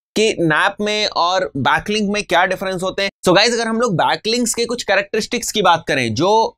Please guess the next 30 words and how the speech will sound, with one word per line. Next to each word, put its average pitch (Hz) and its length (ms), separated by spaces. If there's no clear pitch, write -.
कैरेक्टरिस्टिक्स 170 640
साइटेशंस 170 600
में 190 80
नहीं 175 260
होते 143 240
हैं, 117 120
वो 202 180
है 233 80
हमारे 202 380
रेफरिंग 214 500
सोर्स 202 360
और 208 140
डोमेन। 170 360
ये 123 120
तो 151 120
भाई 175 140
साइटेशंस 185 500
में 202 100
नहीं 226 120
होता 226 160
है, 170 80
साइटेशन 160 440
तो 190 80
basically 180 320
एक 196 160
मेंशन 185 380
है, 185 60
एक 170 100
इन्फॉर्मेशन 170 680
है, 156 80